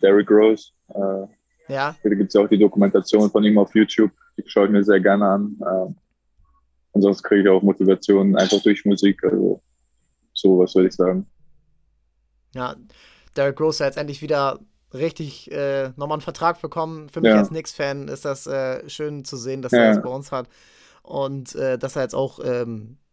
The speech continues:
Speaker 2: ja, sich echt wieder hochgekämpft hat und ein wertvoller Spieler wieder geworden ist nach
Speaker 1: Auf jeden
Speaker 2: dieser
Speaker 1: Fall.
Speaker 2: langen Leidenszeit, ne? Also vom M V P zum, äh, ja, zum, äh, fast, äh, fast Invaliden. Das ist, ähm, glaub ich, auch, wenn man, wenn man auch mal eine eigene Verletzung hat, so ein bisschen, äh,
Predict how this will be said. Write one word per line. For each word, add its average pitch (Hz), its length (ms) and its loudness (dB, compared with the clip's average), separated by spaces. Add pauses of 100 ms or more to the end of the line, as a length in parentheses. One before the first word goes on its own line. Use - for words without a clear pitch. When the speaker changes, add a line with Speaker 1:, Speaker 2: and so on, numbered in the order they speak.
(160)
Speaker 2:
ja, 120 280 -6
sich 120 200 -12
echt 135 200 -12
wieder 135 160 0
hochgekämpft 135 360 -10
hat 127 80 -8
und 120 120 -10
ein 113 120 -18
wertvoller 139 460 -4
Spieler 160 340 -6
wieder 127 160 -4
geworden 127 300 -8
ist 123 140 -14
nach 131 60 -6
Speaker 1:
Auf 120 40 -4
jeden 104 140 4
Speaker 2:
dieser 117 180 2
Speaker 1:
Fall. 107 300 2 (160)
Speaker 2:
langen 127 320 -8
Leidenszeit, 123 680 -10
ne? 127 180 -12 (540)
Also 113 400 -6 (220)
vom 127 180 -6
M 131 160 -6
V 131 100 -8
P 123 260 -16 (280)
zum, 127 380 -6
äh, 123 260 -4 (840)
ja, 147 180 0
zum, 190 340 -4
äh, 170 120 -6
fast, - 500 -6
äh, 160 240 -4
fast 160 220 -8
Invaliden. 156 440 -8
Das 135 220 -12
ist, - 220 -18
ähm, 131 520 -10 (420)
glaub 147 180 0
ich, 143 120 -10
auch, 143 160 -4
wenn 151 120 -6
man, 143 340 -6 (280)
wenn 160 120 -6
man 160 140 -4
auch 143 100 -6
mal 170 80 -4
eine 160 120 -2
eigene 175 260 -2
Verletzung 175 500 -6
hat, 175 160 -4
so 175 80 -12
ein 160 80 -12
bisschen, 165 460 -10
äh, 147 380 -4